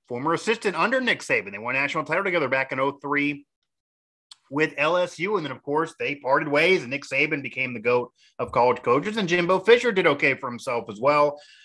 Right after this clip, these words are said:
at Texas A and M. Didn't really like it too much. They went back and forth. They're, of course, gonna play this year. That's gonna add intrigue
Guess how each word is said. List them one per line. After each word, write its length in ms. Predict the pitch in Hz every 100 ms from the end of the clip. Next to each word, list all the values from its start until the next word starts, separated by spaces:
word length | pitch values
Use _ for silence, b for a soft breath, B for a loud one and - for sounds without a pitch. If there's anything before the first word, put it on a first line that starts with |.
| B
at 120 | - 120
Texas 240 | 135 127
A 120 | 127
and 80 | 131
M. 180 | 147 156
Didn't 160 | 160 165
really 120 | 160
like 260 | 165 170
it 120 | 165 -
too 120 | 135
much. 240 | 120 95
They 80 | 127
went 140 | 131 123
back 200 | 139 135
and 160 | 135
forth. 320 | 165 170 113
They're, 140 | - 117
of 80 | -
course, 240 | 139 131
gonna 180 | 147 139
play 300 | 151 175 185
this 240 | 156 143
year. 160 | 123 95
That's 140 | 90
gonna 200 | - 123
add 160 | 123 127
intrigue 560 | 139 143 143 135 120